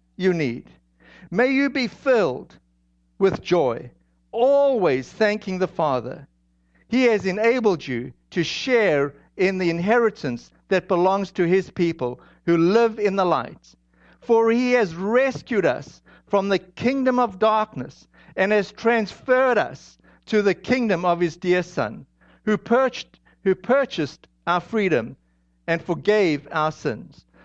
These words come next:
Lord Jesus, I just thank you for the marvelous things that you have done for us and are doing in our lives. Lord, that you just desire us to cooperate with you.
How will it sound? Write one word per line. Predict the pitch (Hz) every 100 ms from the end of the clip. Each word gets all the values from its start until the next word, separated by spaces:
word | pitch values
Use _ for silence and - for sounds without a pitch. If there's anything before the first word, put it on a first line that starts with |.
| -
Lord | 208 208
Jesus, | 233 240 196 208
I | 208
just | 220 190
thank | - 190 170 -
you | 123 131 _ _ _ _ _
for | 208
the | 190
marvelous | 180 226 240 233 208 -
things | - 135 123 151 - _ _ _ _ _ _ -
that | 185 160
you | 226
have | 202 196 165
done | 190 196 190
for | - 220 214 151
us | - - - _ _ _ _
and | 170
are | 180
doing | 147 196 233 226
in | 220
our | 202 190
lives. | 175 131 127 - 156 - _ _ _ -
Lord, | 220 220
that | 208 180 226
you | 233
just | 226 -
desire | 180 143 208 220 226 147
us | 135 -
to | 180
cooperate | 170 185 185 196 160 127 127 - _ _ _
with | 165 185 -
you. | 131 156